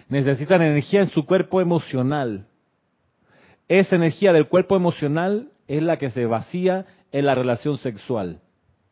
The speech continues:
Entonces, para tener su cuerpo emocional lleno de energía con el cual poder hacer las invocaciones y decretos que van a purificar tu estructura cerebral para escuchar los soplos de la presencia, necesitan transmutar el deseo sexual.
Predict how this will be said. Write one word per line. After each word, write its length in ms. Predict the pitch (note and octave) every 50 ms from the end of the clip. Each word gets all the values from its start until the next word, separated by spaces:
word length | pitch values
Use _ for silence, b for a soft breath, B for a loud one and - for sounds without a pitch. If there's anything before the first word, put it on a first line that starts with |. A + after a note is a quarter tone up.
| _ _ _ _ _ _ _ b b b b b b b b b _ _ _ _ _ _
Entonces, 640 | A#2+ C#3 B2+ - C#3+ C#3 B2 - G#2 G#2 F#2 F#2 - _ - - B B B B B
para 220 | - C#3+ C#3+ C#3 -
tener 200 | - C#3+ F#3 G3
su 160 | - A3+ G3
cuerpo 300 | - G3+ G#3 G3+ - G#3
emocional 760 | G3 F3+ E3+ D#3+ - - D3 C#3+ C#3+ D3+ F3 F3+ F3+ F3+ E3 C3
lleno 280 | C#3 F3 F#3+ F#3+ F#3+
de 60 | F3+
energía 540 | E3+ D#3 D3 C3+ - - F3+ F#3 F3 E3 D3
con 140 | - C3+ B2+
el 100 | B2+ -
cual 200 | - D#3+ D#3+ D3+
poder 180 | - D3+ D#3 D3+
hacer 200 | D3+ - - D#3+
las 100 | E3 D#3+
invocaciones 440 | D3 C3+ C3 C3 B2 - D#3 E3 D#3+
y 40 | D3
decretos 320 | C3+ C3+ D#3+ D#3 D3+ C3
que 60 | A#2
van 120 | B2+ C3+ D3+
a 80 | D3
purificar 540 | B2 - B2+ A#2+ - C3 B2 - D#3+ E3 D#3
tu 80 | D#3+ E3+
estructura 400 | - D#3+ D3 C3 E3 D#3 D#3 D3
cerebral 420 | - C#3 C3+ C3 C#3 D#3+ D#3+ -
para 120 | - C3+
escuchar 400 | B2+ - C3 B2+ - - F3+ F#3+ G3
los 160 | G3 F#3 -
soplos 260 | - F#3+ F3+ F3+ F3+
de 40 | F3+
la 80 | F#3 F3+
presencia, 600 | F3+ F#3 E3 - F3+ F3+ E3+ - - F#3+ F3+ b b b b b b b
necesitan 640 | - C#3 C3+ B2 C#3+ E3 D#3+ F#3 F3 F3+ F#3 D#3+ - _
transmutar 880 | - E3+ E3+ E3 D3+ D3 D3 D3+ D3 D3+ - F#3+ F#3+ F#3+ G3+ G#3 - - _ _ _
el 200 | - C#3+ C#3+ C3
deseo 360 | B2+ B2+ B2 - D3+ D3 C#3
sexual. 640 | - - B2 G#2 - - C3 A#2+ G2 F2+ D#2+ D2